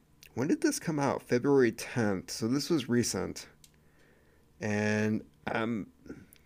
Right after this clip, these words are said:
let's see here. Related materials, article, P D F, full issue P D F. Um,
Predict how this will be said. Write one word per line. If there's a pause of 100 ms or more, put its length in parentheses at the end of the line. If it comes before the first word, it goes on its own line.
let's
see
here.
Related
materials,
article,
P
D
F,
full
issue (160)
P
D
F. (720)
Um,